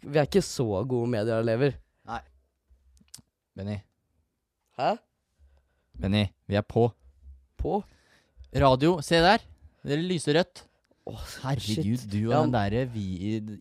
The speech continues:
Speaker 2: jækla mobilen din. Det,
Speaker 1: Jeg, jeg driver,
Speaker 2: det
Speaker 1: jeg har bare et par snapper. Jeg,
Speaker 2: Nei,
Speaker 1: jeg rakk ikke
Speaker 2: nei,
Speaker 1: å gå
Speaker 2: nei,
Speaker 1: gjennom
Speaker 2: nå,
Speaker 1: alle i
Speaker 2: nå er det
Speaker 1: pausa.
Speaker 2: nok, nå er det nok. Jeg har, eh, noe mye bedre til her. Her
Speaker 1: Hæ?
Speaker 2: har vi en, eh, en Samsung-telefon.
Speaker 1: S-, eh,
Speaker 2: Gammel
Speaker 1: er det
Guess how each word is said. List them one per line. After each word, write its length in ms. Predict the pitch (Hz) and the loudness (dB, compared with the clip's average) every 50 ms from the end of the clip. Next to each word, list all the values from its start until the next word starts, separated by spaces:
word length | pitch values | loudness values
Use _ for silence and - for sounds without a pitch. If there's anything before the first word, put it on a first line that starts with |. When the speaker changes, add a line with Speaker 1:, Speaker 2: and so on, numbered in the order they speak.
| 107 110 | -10 -8
Speaker 2:
jækla 460 | 139 156 160 131 95 - - 107 117 | -6 -4 -4 -4 -6 -6 -6 -6 -4
mobilen 360 | 127 104 98 101 101 98 113 | -4 -4 -4 -4 -4 -4 -4
din. 140 | 151 196 214 - - - - - - - - - - _ _ _ | -4 -6 -8 -10 -14 -20 -20 -20 -20 -20 -20 -20 -20 _ _ _
Det, 100 | 117 147 | 4 6
Speaker 1:
Jeg, 160 | 175 147 - - - 135 | 6 6 4 2 2 2
jeg 140 | 170 151 147 | 2 4 4
driver, 280 | 143 156 180 190 - - | 6 6 6 6 4 4
Speaker 2:
det 80 | - | 4
Speaker 1:
jeg 340 | 165 196 190 180 175 175 - - | 6 6 6 4 2 -2 -8 -14
har 300 | - - - 135 135 147 | -8 -4 0 2 2 2
bare 200 | 156 185 151 151 | 4 4 4 4
et 60 | 156 | 4
par 140 | - 147 139 | 2 0 -2
snapper. 320 | 135 - 160 151 - 160 156 | -2 -4 -6 -6 -4 0 2
Jeg, 120 | 160 165 | 2 4
Speaker 2:
Nei, 140 | 143 147 170 180 | 6 6 8 8
Speaker 1:
jeg 120 | 196 202 | 8 8
rakk 180 | 180 160 135 - | 8 6 4 4
ikke 100 | - 160 | 0 2
Speaker 2:
nei, 120 | 135 139 165 | 4 6 6
Speaker 1:
å 60 | 175 | 8
gå 40 | 151 | 8
Speaker 2:
nei, 100 | 147 170 | 8 8
Speaker 1:
gjennom 180 | 156 151 151 165 | 8 8 8 8
Speaker 2:
nå, 60 | 180 | 8
Speaker 1:
alle 140 | 180 160 151 | 8 8 6
i 40 | 143 | 6
Speaker 2:
nå 80 | 147 165 | 6 6
er 60 | 170 | 6
det 60 | 160 | 6
Speaker 1:
pausa. 60 | 151 143 | 4 2
Speaker 2:
nok, 140 | 117 - - | 0 -2 -4
nå 100 | - 135 | -4 -2
er 60 | 139 | -2
det 60 | 135 117 | -2 -2
nok. 160 | - - - - _ _ - - | -4 -8 -14 -20 _ _ -10 -4
Jeg 120 | 127 151 | -2 0
har, 300 | 160 156 143 143 143 147 | 2 2 4 4 4 4
eh, 280 | 143 147 147 147 147 151 | 4 4 2 2 2 0
noe 160 | 147 147 151 | 0 -2 0
mye 160 | 160 160 151 | 0 0 0
bedre 200 | 135 135 131 127 123 | 2 0 0 0 0
til 100 | 139 135 | 0 2
her. 200 | 151 180 214 - - - - | 2 2 0 0 -4 -12 -14
Her 220 | - 131 147 - 156 | -4 2 2 2 2
Speaker 1:
Hæ? 60 | 151 | 2
Speaker 2:
har 160 | 156 139 131 | 0 -2 0
vi 100 | 131 135 | 0 -2
en, 200 | 135 139 139 143 147 | -2 -2 -2 -2 -2
eh, 500 | 147 143 143 143 143 147 143 143 143 143 - - _ _ _ _ _ _ _ - - _ | 0 2 2 4 4 4 4 2 0 -2 -6 -8 _ _ _ _ _ _ _ -20 -16 _
en 140 | - 139 156 | -10 -10 -8
Samsung-telefon. 840 | - - 117 104 104 - 113 110 107 127 113 117 123 165 196 214 180 - _ _ _ _ _ _ _ _ _ _ _ _ _ _ _ _ _ - | -6 -4 -4 -4 -4 -6 -6 -6 -4 -4 -6 -4 -4 -6 -6 -6 -8 -12 _ _ _ _ _ _ _ _ _ _ _ _ _ _ _ _ _ -18
Speaker 1:
S-, 100 | - - - _ - | -18 -18 -14 _ 2
eh, 320 | 117 131 123 117 113 110 | 6 6 6 8 6 6
Speaker 2:
Gammel 280 | 107 107 107 107 110 120 | 6 6 6 6 6 8
Speaker 1:
er 120 | 135 143 | 8 10
det 80 | 143 | 10